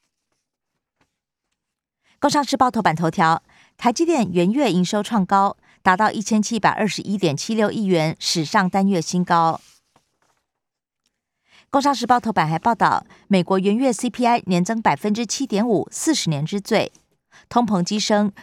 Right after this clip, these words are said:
十年期公债殖利率盘中升破百分之二。拜登眼里对中国展开新贸易调查，包含三零一在内。疫情没完没了，阿罗哈客运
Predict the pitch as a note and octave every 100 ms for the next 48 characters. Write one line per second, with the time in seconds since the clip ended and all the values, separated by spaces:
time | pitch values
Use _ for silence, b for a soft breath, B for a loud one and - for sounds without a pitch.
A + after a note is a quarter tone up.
0 | B - F#3+ G3+ - F#3+ - B3+ C4+ G#3
1 | - G3 B3 A3 G3 - - F3 A3+ A#3
2 | - C4 C4 G3 E3 C#3 E3 D#3+ A2 E3
3 | B2+ - _ _ _ _ _ _ _ _
4 | _ _ _ _ _ _ _ b b b
5 | b - E4+ D#4+ D4+ A3+ A3+ F#3 G#3 B3+
6 | C#4 G3+ F3 F#3+ E3 D#3 G#3+ G#3+ C4 C#4+
7 | C4+ A3 G3 A3+ - F3 D#3+ - B3 B3
8 | G#3 D#3+ - G#3 F#3+ D3 F3 F3 F3 D#3
9 | E3 F#2 - _ _ _ _ _ _ _
10 | _ _ _ _ _ _ _ _ b b
11 | b F#4 F4+ G#3+ A3 G3+ G#3+ F#3+ F#3+ A3
12 | G#3 B2 - B B C4+ C4+ F3+ - A#3
13 | - C4+ G#3+ A#3 F#3